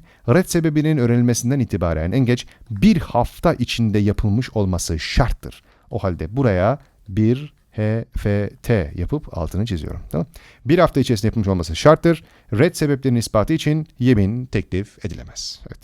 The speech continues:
bu da güzel bir bilgi. Yeminin teklif edilemeyeceği yerlerden bir tanesi de görüldüğü gibi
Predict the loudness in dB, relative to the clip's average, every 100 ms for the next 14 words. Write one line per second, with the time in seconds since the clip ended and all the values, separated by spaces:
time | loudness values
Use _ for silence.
0 | -14 -12 -6 -4 -2 -2 -6 -4 -4 -2
1 | -2 0 2 2 0 -4 -4 -4 -2 -2
2 | -2 -2 -2 -2 -4 -6 -4 -4 -4 -4
3 | -4 -6 -10 _ _ _ _ _ _ -12
4 | -2 0 0 -2 -2